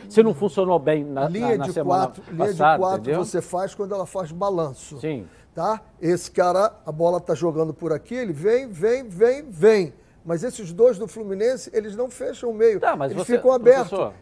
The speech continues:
Speaker 2: E aqui, ó, aqui fica o espaço. É,
Speaker 1: E-,
Speaker 2: contra o
Speaker 1: existe
Speaker 2: Flamengo,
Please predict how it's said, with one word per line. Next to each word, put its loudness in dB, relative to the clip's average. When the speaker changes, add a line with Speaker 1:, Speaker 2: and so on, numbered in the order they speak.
Speaker 2:
E 4
aqui, 0
ó, -2
aqui -8
fica -6
o -4
espaço. -10
É, -4
Speaker 1:
E-, 2
Speaker 2:
contra 8
o -2
Speaker 1:
existe -8
Speaker 2:
Flamengo, 0